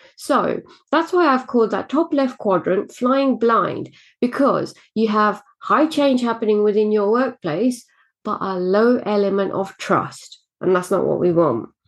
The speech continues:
So whilst change happens, it doesn't happen organically, and it doesn't happen easily, let's just say, within that aspect. And then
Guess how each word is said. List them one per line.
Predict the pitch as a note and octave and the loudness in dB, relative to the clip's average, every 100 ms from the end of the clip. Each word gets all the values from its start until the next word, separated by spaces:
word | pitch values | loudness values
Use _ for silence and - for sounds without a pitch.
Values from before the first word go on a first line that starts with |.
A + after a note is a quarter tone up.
| _ _ _ | _ _ _
So | - G#3+ | 0 2
whilst | B3 D4 C#4+ | 4 2 0
change | D4 B3 G#3+ | 2 2 2
happens, | A3+ C4 E4+ F4 - _ _ | -2 0 2 0 -2 _ _
it | G#3 G#3 | -2 2
doesn't | A#3+ G#3+ G3+ | 0 0 -2
happen | G#3+ A3+ G3+ F#3 - | -2 -2 0 -2 -2
organically, | F#3 G3 A#3 D4 D4 D4 D#4 D4+ - - | -2 0 0 0 0 0 0 -2 -16 -4
and | G#3 | 0
it | G#3+ | 0
doesn't | - A#3 G3+ | 0 -2 -2
happen | G3 G#3 G#3 F#3 - | -4 -6 -4 -4 0
easily, | A3+ G#3+ E3 D#3 D3+ D3 - | 2 2 2 0 -2 -4 -4
let's | E3 D3+ | -4 -4
just | - D#3 - | -6 -6 -4
say, | D#3+ D#3 F#3 | -2 -2 -4
within | F3+ F3 F3 E3 | 0 2 2 2
that | D#3 D#3 D3+ - | 2 0 0 -4
aspect. | C#3 C#3+ - - G#2+ _ - _ _ _ _ _ _ _ _ - - - | -6 -6 -14 -14 -14 _ -20 _ _ _ _ _ _ _ _ -20 -10 0
And | B3 C4 | 2 2
then | D4 A#3 E3+ | 2 0 -4